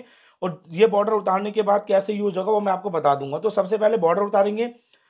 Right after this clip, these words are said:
उसके बाद कमीज कटिंग करके गला बनाना हो, फिटिंग की सिलाई लगानी हो, सब करने के बाद जब हम चाक फोल्ड कर लेते हैं, उसके बाद ये बॉर्डर लगाया जाता है।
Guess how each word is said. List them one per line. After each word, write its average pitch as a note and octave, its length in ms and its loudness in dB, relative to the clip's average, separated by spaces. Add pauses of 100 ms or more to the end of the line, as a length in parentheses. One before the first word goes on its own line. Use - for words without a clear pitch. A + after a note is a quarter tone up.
(120)
उसके G#3 280 0
बाद A#3+ 260 4
कमीज A#3 260 -4
कटिंग A3 320 -6
करके G#3+ 400 -2
गला G3+ 280 0
बनाना G3+ 340 -2
हो, G#3 140 0
फिटिंग G3+ 300 -6
की G#3+ 60 -8
सिलाई G3+ 260 -2
लगानी F#3+ 360 -2
हो, G#3 200 -6 (240)
सब G#3 260 2
करने G#3 260 0
के G#3 100 -2
बाद G#3+ 120 -2
जब G#3 100 -2
हम G#3+ 140 -4
चाक G3 240 -2
फोल्ड G3+ 240 -4
कर G#3 120 0
लेते F3+ 240 -6
हैं, D#3+ 80 -6
उसके - 240 -6
बाद F#3+ 240 0
ये G3+ 60 -6
बॉर्डर F3 280 0
लगाया D#3 280 -2
जाता B2 300 -8
है। G#2+ 120 -16